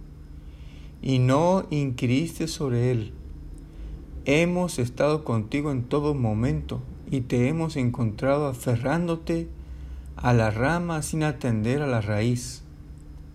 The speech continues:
Abre tus ojos para que contemples esta gloriosa visión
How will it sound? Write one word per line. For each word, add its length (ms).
Abre 460
tus 320
ojos 640
para 240
que 160
contemples 800
esta 280
gloriosa 840
visión 720